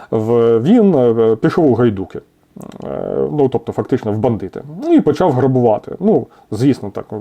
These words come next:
робінгудствував, але грабував всіх, будемо чесними. Потім і це йому набридло, і в, в м-, межах цієї політики умиротворення, яку проводив візир, е, султанський,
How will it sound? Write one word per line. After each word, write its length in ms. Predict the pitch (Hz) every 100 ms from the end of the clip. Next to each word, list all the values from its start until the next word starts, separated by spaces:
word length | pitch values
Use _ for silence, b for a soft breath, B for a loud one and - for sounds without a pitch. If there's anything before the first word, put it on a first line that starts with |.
| -
робінгудствував, 1040 | 107 120 113 123 180 302 302 190 165 131 120
але 280 | 127 143 104
грабував 420 | 92 120 135 107 -
всіх, 320 | - - - _ -
будемо 340 | - 98 101
чесними. 440 | - - - - 202 B B B
Потім 260 | 339 277 185
і 20 |
це 160 | -
йому 180 | 165 135
набридло, 600 | 131 131 190 165 123 117
і 200 | - 131
в, 140 | 120 -
в 320 | 120 110 104
м-, 460 | 135 120 120 123 120
межах 440 | 131 147 127 113
цієї 460 | - 127 117 113 113
політики 760 | - 123 120 110 - 110 107
умиротворення, 800 | 113 127 127 135 254 262 247 233
яку 220 | 190 185 160
проводив 540 | 160 151 151 127 117
візир, 420 | 139 135 139 127
е, 180 | 117 120
султанський, 600 | - 120 123 117 - 120